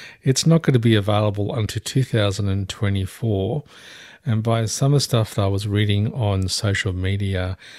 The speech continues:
it's gonna be also talked about at next year's W W D C twenty-four, and it may not even be available in the U S only towards the end of two thousand and twenty-four. So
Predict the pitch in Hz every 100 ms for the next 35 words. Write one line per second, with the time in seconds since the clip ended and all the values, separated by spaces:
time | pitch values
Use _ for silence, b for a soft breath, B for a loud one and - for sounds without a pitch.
0 | B B B B _ _ - 117 - 139
1 | 131 113 113 - 110 107 117 107 104 101
2 | 101 196 107 151 202 156 - - 101 90
3 | - - - - 98 95 92 95 92 95
4 | 92 - 113 98 - 92 92 - 156 156
5 | 151 B B B B - 131 113 123 120
6 | 135 131 117 113 107 104 101 101 98 95
7 | 98 101 156 110 101 101 104 98 92 -
8 | - 127 117 92 175 196 - - _ _
9 | - - 107 95 98 104 - 104 90 92
10 | - 98 87 - 95 87 90 98 - 95
11 | 90 95 - 92 95 - 98